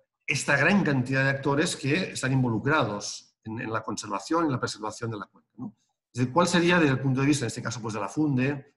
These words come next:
o otros organismos, la mejor manera de canalizar recursos desde la cooperación internacional? ¿Cuál sería un poco la, la propuesta que ustedes harían de cara a los donantes o, o grandes organismos internacionales?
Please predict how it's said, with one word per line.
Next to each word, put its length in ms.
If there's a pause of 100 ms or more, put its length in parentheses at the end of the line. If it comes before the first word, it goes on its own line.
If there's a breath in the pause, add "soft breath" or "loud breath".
o 500
otros 200
organismos, 580 (920 soft breath)
la 180
mejor 320
manera 320
de 80
canalizar 520
recursos 560
desde 200
la 80
cooperación 460
internacional? 500
¿Cuál 140
sería 180
un 60
poco 160
la, 100
la 140
propuesta 480
que 60
ustedes 300
harían 320
de 120
cara 240
a 20
los 160
donantes 540
o, 80
o 280
grandes 300
organismos 440
internacionales? 760